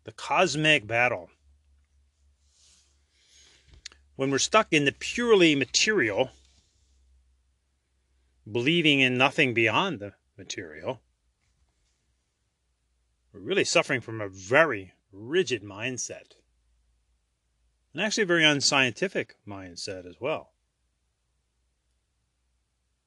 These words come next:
If we perceive life as purely material,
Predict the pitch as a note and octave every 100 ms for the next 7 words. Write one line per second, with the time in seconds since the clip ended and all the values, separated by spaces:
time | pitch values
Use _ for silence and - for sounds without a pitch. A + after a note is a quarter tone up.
0 | _ _ _ _ _ _ G#2 G2 - B2+
1 | A#2+ B2 - C3+ A#2 B2+ B2 A2 - -
2 | A#3 A3 A2+ F3+ - G#3+ A#3 - - A#2+